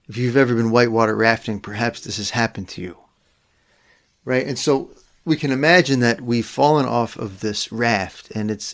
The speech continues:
and it's a dangerous situation. There are big rocks. There are very fast rapids. We could,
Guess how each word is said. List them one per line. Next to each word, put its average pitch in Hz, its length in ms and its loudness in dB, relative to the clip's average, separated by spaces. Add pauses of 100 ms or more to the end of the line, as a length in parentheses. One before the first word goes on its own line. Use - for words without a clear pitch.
and 107 140 -4
it's 101 140 -8
a 110 60 -2
dangerous 160 460 2
situation. 113 840 -6
There 113 160 -4
are 110 320 0 (600)
big 117 240 2
rocks. 135 540 0
There 113 140 -2
are 110 60 0
very 113 220 0
fast 104 460 -6
rapids. 143 520 -2
We 110 80 -4
could, 104 220 -8